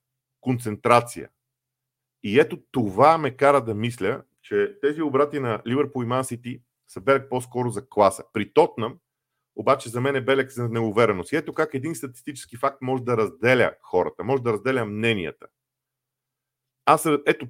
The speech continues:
моето мнение е различно за един и същ статистически факт. Обратите на Ливърпул, на Ман Сити, на Тотнъм и миналата година на, на миналия сезон на Арсенал дори. Мога да добавя и още. Но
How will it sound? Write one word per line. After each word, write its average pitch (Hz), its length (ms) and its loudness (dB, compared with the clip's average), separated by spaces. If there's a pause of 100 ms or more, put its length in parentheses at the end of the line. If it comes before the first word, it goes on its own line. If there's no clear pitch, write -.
моето 147 360 -2
мнение 147 340 0
е 160 60 2
различно 127 520 -4
за 147 280 -6
един 135 240 -4
и 156 40 -8
същ 147 200 -10
статистически - 560 -12
факт. - 220 -4
Обратите - 380 -4
на 98 80 -4
Ливърпул, 143 340 -2
на 113 80 -2
Ман 131 160 2
Сити, 131 200 -10
на 107 120 -6
Тотнъм 156 300 -2
и 139 40 -6
миналата 143 440 -2
година 131 320 -4
на, 123 320 -4
на 113 100 -8
миналия 120 320 -2
сезон 113 320 -4
на 110 100 -2
Арсенал 95 380 -6
дори. 80 180 -10 (880)
Мога 160 220 4
да 147 80 4
добавя 139 360 6
и 135 100 4
още. 131 340 0 (1160)
Но 120 640 2